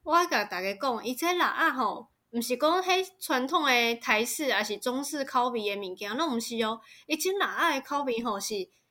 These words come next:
意大利面，啊，有茄汁意大利面，有迄种起司奶香炖饭，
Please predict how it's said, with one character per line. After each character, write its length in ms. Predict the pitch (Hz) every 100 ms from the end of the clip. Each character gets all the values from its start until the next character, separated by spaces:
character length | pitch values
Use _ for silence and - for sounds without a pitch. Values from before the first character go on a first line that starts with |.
| _ _
意 180 | 330 320
大 220 | 320 294
利 160 | 285 254
面， 280 | 294 254 202
啊， 120 | 320
有 180 | 254 202
茄 320 | - 247 240
汁 240 | 240 294
意 140 | 247 311
大 180 | 277 269
利 120 | 262
面， 400 | 285 262 208 -
有 320 | 233 214 208
迄 100 | 311
种 320 | 320 302 311
起 380 | 320 - 226 185
司 300 | 190 269 285
奶 260 | 294 190 180
香 320 | - 247 247 _ -
炖 280 | 302 226 220
饭， 300 | 285 214